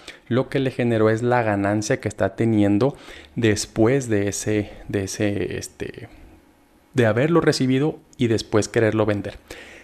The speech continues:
Y el otro supuesto que tenemos es que desde el momento que se vaya a hacer la adjudicación de la herencia, ya ponerle el valor presente a ese, a ese bien, y en ese caso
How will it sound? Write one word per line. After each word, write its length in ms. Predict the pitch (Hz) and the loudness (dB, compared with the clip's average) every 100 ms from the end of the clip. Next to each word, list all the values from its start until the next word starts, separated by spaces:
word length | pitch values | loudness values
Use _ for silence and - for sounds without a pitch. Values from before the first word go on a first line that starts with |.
| - - | -10 2
Y 160 | 160 | 4
el 100 | 143 | 6
otro 240 | 151 160 175 | 4 2 0
supuesto 420 | 175 139 - 160 | 2 0 2 -2
que 100 | 147 | -2
tenemos 540 | - 147 123 110 107 | 0 0 2 0 -2
es 220 | - 117 - | -4 -4 -4
que 220 | - 151 | -2 0
desde 260 | 143 117 | 0 0
el 80 | 113 | 0
momento 480 | 110 104 104 113 156 | 2 2 2 0 -2
que 100 | 113 | -4
se 140 | - | -4
vaya 240 | 107 104 123 | -2 -2 -2
a 20 | |
hacer 220 | - 123 | -2 -4
la 120 | 120 | -2
adjudicación 840 | 123 - 113 110 110 101 123 117 101 | -4 -2 -2 -2 -4 -4 -2 0 2
de 160 | 104 | 2
la 100 | 120 | 2
herencia, 500 | 127 120 104 - 110 - _ | 0 0 -2 -4 -6 -8 _
ya 320 | 117 117 120 - | -6 -2 -2 -2
ponerle 560 | 139 135 117 113 120 | -2 0 -2 -2 -4
el 100 | 131 | -2
valor 380 | 110 98 95 101 - | 0 0 -2 -4 -4
presente 720 | 110 104 110 101 104 110 113 | -4 -2 -2 -4 -2 -4 -4
a 180 | 101 95 | -6 -4
ese, 640 | 95 - 107 104 107 107 - - - | -6 -6 -4 -2 -2 -4 -10 -20 -12
a 140 | 110 101 | -6 -4
ese 260 | - 127 | -2 -2
bien, 320 | 131 143 120 123 - - - | 2 2 2 -2 -12 -20 -12
y 160 | - 131 | -4 0
en 140 | 127 | 2
ese 260 | 120 - 139 | 0 -2 -4
caso 540 | - 123 - 143 143 | -2 -2 0 0 -2